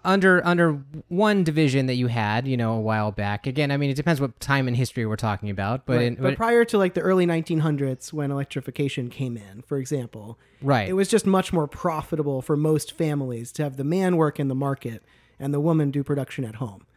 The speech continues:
Speaker 1: Right, and that's because, you know, jobs involved physical labor that men were well suited for, and so they would be outside the home, and meanwhile, women would take care of,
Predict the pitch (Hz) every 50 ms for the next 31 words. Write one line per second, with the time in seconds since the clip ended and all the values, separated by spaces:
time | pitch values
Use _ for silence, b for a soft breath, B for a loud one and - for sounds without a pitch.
0 | - 139 147 139 135 143 160 156 - 175 175 151 139 - - 160 151 151 143 135
1 | 127 113 - 151 156 160 160 160 147 147 151 139 127 135 135 135 127 127 117 -
2 | - - 143 131 127 131 - 123 123 131 170 196 196 170 185 185 180 175 156 151
3 | 131 120 120 120 123 123 120 120 113 110 110 110 113 110 104 104 - - - 196
4 | 190 180 165 - - - 170 160 156 147 147 143 143 139 131 b b b b b
5 | b b b 127 123 120 117 113 107 - - 135 123 120 113 123 131 139 135 120
6 | 113 120 120 120 131 127 - 131 123 117 117 113 123 123 120 117 113 113 113 113
7 | 113 113 110 110 107 107 107 113 113 113 110 110 107 110 104 - - 110 - -
8 | - 110 107 101 101